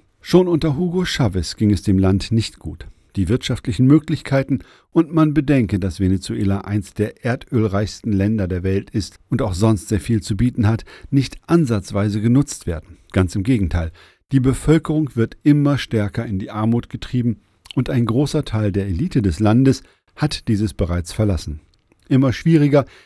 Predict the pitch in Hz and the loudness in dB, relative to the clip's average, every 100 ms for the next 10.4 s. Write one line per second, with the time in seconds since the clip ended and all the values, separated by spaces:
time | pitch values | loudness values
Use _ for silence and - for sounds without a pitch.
0 | _ - - - 127 131 143 - 107 98 | _ -4 -4 -2 2 4 4 2 -2 -4
1 | 92 98 85 98 107 110 120 - - _ | -4 -2 0 2 2 2 0 -2 -16 _
2 | _ 110 117 117 104 110 98 - 139 101 | _ 2 4 4 0 -4 -4 -2 0 0
3 | 87 - 110 139 120 92 - 92 135 143 | 0 -2 -2 0 0 0 -2 -2 0 2
4 | 90 80 - - 90 87 82 131 - - | 0 -2 -12 -10 -4 -4 0 0 0 -6
5 | - 98 87 85 104 - - _ - 160 | -4 0 2 0 -4 -10 -20 _ 2 4
6 | 170 - 135 113 - 104 90 85 92 95 | 4 2 -4 -2 0 0 2 0 -2 -4
7 | 101 90 82 - - 80 76 80 - _ | -4 -2 -4 -4 -8 -8 -8 -10 -20 _
8 | _ - 104 98 82 95 117 147 165 131 | _ -12 -6 -4 0 2 4 4 2 0
9 | 147 160 160 170 - - - 82 78 80 | 0 0 0 0 -2 -8 -4 -2 -2 -4
10 | 90 101 113 | -2 0 0